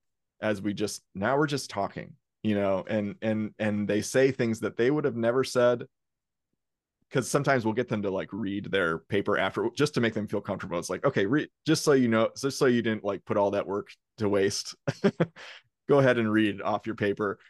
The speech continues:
uh, and we'll have it in the can." Um, and it's always the stuff that was, like, just conversational that was, like,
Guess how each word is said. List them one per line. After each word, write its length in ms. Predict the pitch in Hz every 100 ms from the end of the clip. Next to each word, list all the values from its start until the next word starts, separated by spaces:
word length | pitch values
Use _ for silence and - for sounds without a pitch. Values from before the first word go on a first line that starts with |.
| _ _ _
uh, 280 | 107 104 92 -
and 160 | 104
we'll 100 | 104
have 220 | 85 90 87
it 120 | 76
in 120 | 90
the 60 | -
can." 380 | 90 78 78 - _
Um, 500 | 101 92 85 65 55 - _ _ _ _ -
and 140 | 110
it's 140 | 110
always 300 | 127 127 131
the 80 | 120
stuff 280 | - 127 117
that 160 | 120 110
was, 180 | 107
like, 200 | 104 95 - _ _ _
just 220 | 113 110
conversational 800 | - 101 98 - 95 - 117 113
that 140 | 107 -
was, 180 | 95 -
like, 300 | 85 76